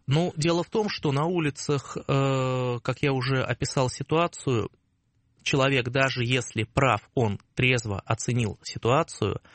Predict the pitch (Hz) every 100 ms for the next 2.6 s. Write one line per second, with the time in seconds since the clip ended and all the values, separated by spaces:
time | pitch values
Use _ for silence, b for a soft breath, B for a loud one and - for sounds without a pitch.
0 | B B B - 143 131 - 156 - 123
1 | 120 147 139 127 113 120 - 131 113 113
2 | 113 120 165 165 117